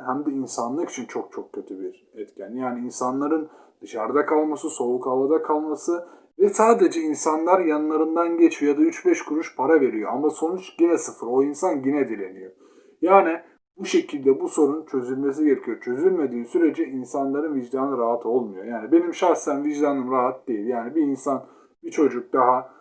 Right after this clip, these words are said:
ergenliğine bile girmemiş bir çocuk dışarıda dileniyor. Ya düşünün dışarıda buz gibi dileniyor. Hatta ayakkabısı olmayan çocuklar var. Bu kadar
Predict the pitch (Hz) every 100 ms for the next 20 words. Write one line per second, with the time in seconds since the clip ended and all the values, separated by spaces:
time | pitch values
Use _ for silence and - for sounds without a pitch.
0 | _ _ - 131 131 143 147 147 160 165
1 | 127 117 117 147 131 110 110 - - 147
2 | 120 123 180 - 135 120 131 127 117 113
3 | 117 127 98 80 _ _ _ _ _ _
4 | _ 120 127 139 180 139 127 165 180 151
5 | 135 120 135 185 151 123 104 104 120 131
6 | 139 165 151 151 156 165 120 127 135 -
7 | 143 135 120 120 120 117 104 110 104 -
8 | 107 101 90 - 151 139 117 117